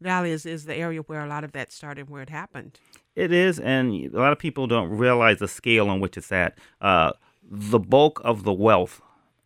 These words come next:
Speaker 2: of the United States and the bulk of the wealth in the world is in that region.
Speaker 1: Mm.
Speaker 2: Um, so you just, a lot of it used to be resided in the old system up in New York and the Northeast, but the bulk of the new wealth. When you think of your Apples, you think of your Googles, I mean,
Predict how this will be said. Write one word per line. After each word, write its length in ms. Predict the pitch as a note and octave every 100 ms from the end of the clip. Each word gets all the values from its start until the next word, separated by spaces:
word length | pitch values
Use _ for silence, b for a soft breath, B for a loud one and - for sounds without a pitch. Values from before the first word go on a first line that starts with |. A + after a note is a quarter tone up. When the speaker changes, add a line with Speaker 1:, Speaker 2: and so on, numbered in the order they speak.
| _ -
Speaker 2:
of 60 | G2
the 40 |
United 260 | G2 F#2+ F2
States 360 | - F2+ F2 -
and 100 | F2
the 40 |
bulk 260 | F2+ G#2 G2
of 80 |
the 80 | F2
wealth 360 | F2 F#2 E2+ _ F2+
in 60 |
the 60 | E2+
world 360 | F2 F#2+ E2+
is 120 | E2 F2
in 60 |
that 180 | E2 -
region. 320 | E2+ D#2+ - _ b F3+
Speaker 1:
Mm. 220 | F3+ F3
Speaker 2:
Um, 300 | F#2 F2 F2
so 160 | - F#2+
you 60 |
just, 180 | F2+ -
a 40 | F#2+
lot 200 | A2 C#3
of 80 |
it 80 | -
used 180 | A#2 -
to 60 | G2+
be 160 | A2
resided 420 | F#2+ F2+ F#2 F#2+ F#2
in 120 | F#2
the 140 | F#2
old 200 | F#2 F#2
system 360 | - G2 - F2+
up 180 | F#2 F2+
in 140 | F2
New 80 | F#2
York 320 | F#2 F#2 F2+
and 80 | F2
the 40 |
Northeast, 520 | E2+ F2+ A#2 E3 - -
but 200 | G2 - b b _ _ A2+
the 60 | F#2+
bulk 160 | B2+ B2
of 60 |
the 60 | G2
new 160 | F#2+ F2+
wealth. 320 | F2+ F2+ -
When 80 | F#2
you 60 |
think 180 | - G2+
of 80 | F2
your 120 | - F#2
Apples, 260 | F#2+ F#2 E2+
you 60 |
think 180 | - F#2
of 80 | E2
your 100 | E2
Googles, 380 | G2 F#2+ F#2 F2
I 60 |
mean, 220 | F2 F2